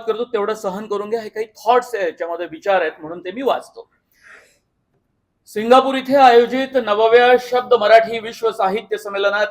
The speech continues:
महाराष्ट्राच्या कानाकोपऱ्यातून आलेल्या सर्वांचं स्वागत आणि अभिनंदन. गेल्या काही वर्षात भरलेल्या संमेलनांच्या पत्रिकावरून मला लक्षात आलं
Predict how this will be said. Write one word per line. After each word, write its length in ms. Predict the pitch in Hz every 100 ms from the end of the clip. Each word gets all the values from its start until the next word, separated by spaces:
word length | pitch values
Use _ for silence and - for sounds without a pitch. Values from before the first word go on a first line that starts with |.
| 170
महाराष्ट्राच्या 760 | 180 190 190 196 196 196 185 170 - _ _ _ -
कानाकोपऱ्यातून 720 | 185 233 247 247 254 269 269
आलेल्या 320 | 247 247 262
सर्वांचं 500 | 262 214 226 226 233
स्वागत 580 | 226 202 196 220 226 - 190
आणि 220 | 190 202 -
अभिनंदन. 460 | 180 180 165 139 113 _ _ _ _ _ _ _ _ 147
गेल्या 260 | 220 269
काही 240 | 269 247 285
वर्षात 500 | 262 247 277 269 -
भरलेल्या 560 | 214 214 247 254 277
संमेलनांच्या 720 | 277 233 233 262 262 262 262 247
पत्रिकावरून 720 | 226 226 247 262 254 277 262
मला 240 | 240 233
लक्षात 400 | 202 - 240 220
आलं 240 | 202 208